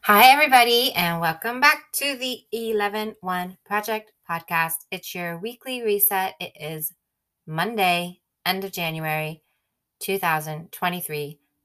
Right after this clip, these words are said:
heading into February. I didn't have a specific frame of mind for these cards today, as in, like, you know, specific designations for each draw, but I set out with the intention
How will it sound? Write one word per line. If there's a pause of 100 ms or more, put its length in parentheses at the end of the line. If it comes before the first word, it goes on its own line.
heading
into
February. (840)
I
didn't
have
a
specific
frame
of
mind
for
these
cards (260)
today,
as
in,
like,
you
know,
specific
designations
for
each
draw,
but
I
set
out
with
the
intention